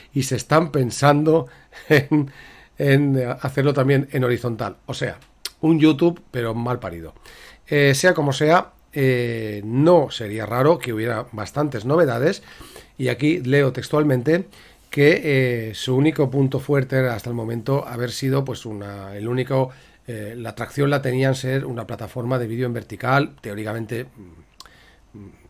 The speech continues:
es bien, como se dice, <laughs> para el mundo del móvil, pero que ahora van a proveer el turn off para content creators, para los con-, los creadores de contenido, que puedan también hacerlo como lo hace YouTube, en horizontal.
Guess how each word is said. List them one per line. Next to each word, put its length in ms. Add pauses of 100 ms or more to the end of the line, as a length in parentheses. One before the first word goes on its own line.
(100)
es 180
bien, 380
como 160
se 140
dice, 400
<laughs> 60
para 220
el 80
mundo 280
del 100
móvil, 380 (320)
pero 180
que 80
ahora 380 (280)
van 360 (300)
a 280 (200)
proveer 600 (340)
el 160
turn 260
off 160
para 220
content 360
creators, 580
para 440
los 200
con-, 220
los 160
creadores 260
de 80
contenido, 460 (300)
que 140
puedan 320
también 300
hacerlo 480 (540)
como 320
lo 60
hace 180
YouTube, 340 (420)
en 160
horizontal. 720